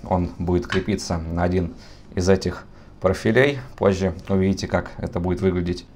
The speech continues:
И теперь надо на драйвер надеть термоусадку. Такие широкие термоусадки я покупал на радиорынке. На Али я их не нашёл. Если найдёте, киньте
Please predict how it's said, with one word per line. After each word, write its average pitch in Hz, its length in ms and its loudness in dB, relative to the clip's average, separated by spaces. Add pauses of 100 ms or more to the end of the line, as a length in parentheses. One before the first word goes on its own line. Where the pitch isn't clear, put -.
(100)
И 110 60 -2
теперь 120 320 4
надо 110 340 8 (100)
на 92 140 2
драйвер 101 480 6
надеть 90 480 0 (420)
термоусадку. 101 840 4 (840)
Такие 92 440 0 (720)
широкие 98 460 4
термоусадки 90 680 2
я 85 80 0
покупал 87 460 0 (120)
на 113 140 4
радиорынке. 127 760 4 (400)
На 92 140 6
Али 98 160 6
я 90 160 6
их 87 280 0 (240)
не 90 120 0
нашёл. 135 500 4 (440)
Если 90 240 -2
найдёте, 98 560 2 (240)
киньте 90 420 0